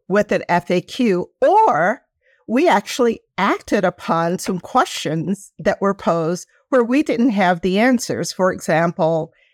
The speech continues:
is this only for very large churches that have a very complex structure? What about churches just like ours? You know, an average worship attendance, hundred, hundred twenty-five.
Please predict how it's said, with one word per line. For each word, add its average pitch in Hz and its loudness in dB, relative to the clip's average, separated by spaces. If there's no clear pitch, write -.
is 247 -2
this 240 0
only 208 2
for 180 0
very 202 2
large 160 0
churches 160 -4
that - -4
have 170 -2
a 170 -4
very 185 0
complex 180 -2
structure? 160 -4
What 359 2
about 254 2
churches 196 -2
just 170 -2
like 160 0
ours? 117 -4
You 175 -4
know, 165 0
an 196 0
average 208 0
worship 180 0
attendance, 165 -2
hundred, 208 0
hundred 185 -2
twenty-five. 170 -4